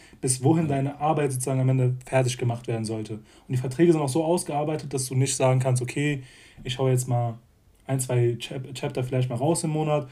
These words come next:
Speaker 1: und schau einfach mal, wie es läuft. Sondern du hast ein gewisses Datum, wo du dann deine Arbeit, deine Arbeit hin-, abreichen musst.
Speaker 2: Ja.
Speaker 1: Und man darf halt nicht vergessen, das ist trotzdem so eine Form von kreativer Arbeit. Wie willst du versuchen, kreative Arbeit so, so maschinell einfach so zu produzieren, als wär's so ein,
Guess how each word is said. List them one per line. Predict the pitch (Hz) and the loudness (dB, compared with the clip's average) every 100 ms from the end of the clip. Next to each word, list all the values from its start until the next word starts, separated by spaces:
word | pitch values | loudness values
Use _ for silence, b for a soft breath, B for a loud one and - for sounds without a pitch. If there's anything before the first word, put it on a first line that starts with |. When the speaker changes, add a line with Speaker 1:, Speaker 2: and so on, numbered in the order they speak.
| B B - | B B 0
Speaker 1:
und | 123 127 127 | 4 4 2
schau | - 143 | 0 2
einfach | 139 131 123 | 2 2 0
mal, | 127 | 0
wie | 120 | 0
es | 120 | 0
läuft. | 120 113 107 - | -2 -4 -6 -16
Sondern | - 117 120 117 B - | -8 -4 -4 -6 B -6
du | 117 | -2
hast | 156 - | -2 0
ein | 135 | -2
gewisses | 147 131 | -2 -2
Datum, | 131 151 160 135 | 0 0 0 2
wo | |
du | 127 120 | 2 2
dann | 120 120 127 - | 0 -2 -4 -4
deine | 127 123 | -2 0
Arbeit, | 127 127 | 2 2
deine | 120 120 | 0 0
Arbeit | 127 139 139 | 0 0 -2
hin-, | 156 151 | -4 -6
abreichen | - - 120 120 110 | -6 -2 -2 -2 -4
musst. | 107 101 | -6 -6
Speaker 2:
Ja. | 92 | -6
Speaker 1:
Und | 92 - 123 B B - | -6 -10 -18 B B -2
man | 135 | 0
darf | 147 | 0
halt | 156 | -2
nicht | 147 | -4
vergessen, | 151 151 | -4 -4
das | 139 | -4
ist | 127 | -4
trotzdem | 170 - 135 | -4 -4 0
so | 127 | 2
eine | 131 - _ | 0 -2 _
Form | - 151 | -8 -4
von | 131 | -2
kreativer | 127 151 135 127 120 | -2 -2 -2 -2 -2
Arbeit. | 143 131 113 | -2 -2 -2
Wie | |
willst | 127 - | -2 -4
du | 127 | -4
versuchen, | 120 143 135 123 | -4 -4 -4 -6
kreative | 151 151 127 123 | -4 -4 -4 -2
Arbeit | 139 135 127 | 0 0 0
so, | 123 120 120 B B B B B _ | 2 2 0 B B B B B _
so | 131 127 | -2 2
maschinell | 139 131 135 143 160 | 2 0 0 2 2
einfach | 131 127 123 | 2 2 0
so | 120 | -2
zu | 117 123 | -4 -6
produzieren, | 123 113 - 127 | -6 -4 -4 -4
als | 120 | -2
wär's | 135 131 | -2 -2
so | 127 | 0
ein, | 123 120 | 0 0